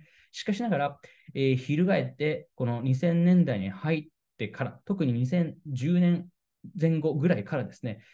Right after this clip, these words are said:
サイケデリックスルネサンスと、まあ、呼ばれるように、えー、ハーバードメディカルスクールや、えー、全米で、まあ、一番こう、あの、えー、有名な、あの、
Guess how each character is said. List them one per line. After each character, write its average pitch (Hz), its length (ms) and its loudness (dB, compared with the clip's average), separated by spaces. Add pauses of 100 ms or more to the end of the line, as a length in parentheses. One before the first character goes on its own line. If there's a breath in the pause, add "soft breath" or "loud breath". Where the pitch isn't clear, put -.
(140)
サ 165 180 -4
イ 175 120 -2
ケ 180 140 -2
デ 165 120 -2
リ 170 120 -2
ッ - 20 -14 (180)
ク 151 100 -6
ス 143 140 -8
ル 135 240 2
ネ 202 160 6
サ - 120 -6
ン - 120 -20
ス - 80 -20
と、 - 100 -20 (420)
ま 139 140 0
あ、 120 40 4
呼 113 200 2
ば 170 140 4
れ 170 120 0
る 175 100 2
よ 180 160 2
う 143 60 -2
に、 170 260 -2 (500 soft breath)
え 123 140 0
ー、 - 20 0
ハ 127 160 0
ー 123 60 4
バ 123 100 2
ー 127 40 0
ド 175 120 2
メ 113 140 0
デ 107 80 -4
ィ 104 40 -6
カ 107 120 -2
ル 107 80 -2
ス - 100 -14
ク - 120 -8
ー 101 100 -4
ル 92 80 -6
や、 151 320 -4 (160)
え 107 280 -6
ー、 113 40 -10
全 113 160 -2
米 117 140 -4
で、 214 260 -4
ま 131 60 -4
あ、 - 20 0
一 110 140 -6
番 151 180 -2
こ 127 440 -2
う、 - 60 -10
あ 113 100 -4
の、 107 320 -6 (680)
え 120 80 -8
ー、 101 60 -6
有 117 220 -2
名 113 160 -2
な、 107 340 -8
あ 110 120 -8
の、 98 140 -10